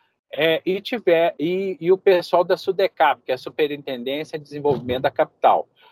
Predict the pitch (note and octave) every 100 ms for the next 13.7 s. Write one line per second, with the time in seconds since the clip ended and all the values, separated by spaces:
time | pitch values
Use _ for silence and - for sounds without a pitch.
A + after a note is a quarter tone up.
0 | _ C#3 F3 E3+ - A3 G#3 G3 C#3+ C3+
1 | C3+ B2+ - C#3+ B2+ C3 C3+ - - D#3
2 | F#3 - G3 - G3 F#3+ D#3+ F3 F3+ D#3+
3 | F#3 G#3+ F#3+ C#3+ D#3 F3 G3 _ - D#3
4 | F#3 D3+ D#3+ - F#3 - G2+ - - _
5 | _ _ _ _ _ _ _ _ _ _
6 | _ _ _ _ _ - A3+ B3+ D4+ -
7 | D3 A#2+ D3+ G3 F3 A2+ A2+ - E3+ D#3+
8 | - F#3+ - G3+ G#3+ F3+ - _ _ -
9 | E3 - G#3+ C#3+ A#2 F#3 A#3 F3+ - A#2+
10 | A#2+ - C3+ - D#3 F3+ D#3 - A#2+ D#3+
11 | G#3 A#3 G3 - E3+ - C3 - C#3+ D#3
12 | D3 - B2 - D#3 D#3+ D#3 - C3+ -
13 | C#3 C3+ C3 - A2+ G2+